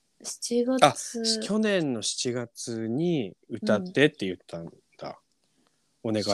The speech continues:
Speaker 2: したの。
Speaker 1: そうそうそうそう。
Speaker 2: あ、
Speaker 1: あ。
Speaker 2: そん-、あ、そっか、だから一年前、だから一年ぐらい
Speaker 1: うん。ちょうど一年。
Speaker 2: 経っ-、か。あ、そんな経ってる？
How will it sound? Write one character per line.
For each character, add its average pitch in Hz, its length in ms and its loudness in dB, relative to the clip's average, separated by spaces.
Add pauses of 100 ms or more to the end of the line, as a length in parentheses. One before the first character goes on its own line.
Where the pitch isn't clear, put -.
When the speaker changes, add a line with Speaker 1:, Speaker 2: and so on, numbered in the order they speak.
Speaker 2:
し 294 140 6
た - 80 -2
の。 - 60 0
Speaker 1:
そ 277 140 4
う 254 40 -4
そ 254 240 0
う 240 40 0
そ - 0 -
う - 0 -
そ 226 420 -2
う。 - 60 -14 (1600)
Speaker 2:
あ、 - 180 -2
Speaker 1:
あ。 233 280 0 (320)
Speaker 2:
そ 208 400 6
ん-、 277 220 4
あ、 - 80 -4
そ 202 120 8
っ 175 40 0
か、 107 140 -2
だ 107 80 -4
か 110 80 -4
ら 107 40 -2
一 185 200 -2
年 190 260 0
前、 185 120 -4
だ 127 80 -6
か 147 60 6
ら 139 40 8
一 147 260 6
年 226 240 6
ぐ 262 100 8
ら 220 180 8
い 180 80 -8
Speaker 1:
う - 280 -20
ん。 - 20 -18
ち - 100 0
ょ 285 140 10
う 277 40 6
ど 269 100 8
一 269 260 2
年。 196 260 2 (220)
Speaker 2:
経 339 80 2
っ-、 - 40 2 (720)
か。 - 300 -6 (120)
あ、 131 160 2 (200)
そ - 260 2
ん 175 160 0
な 214 140 2
経 220 140 6
っ 220 40 4
て 165 240 6
る？ 90 260 0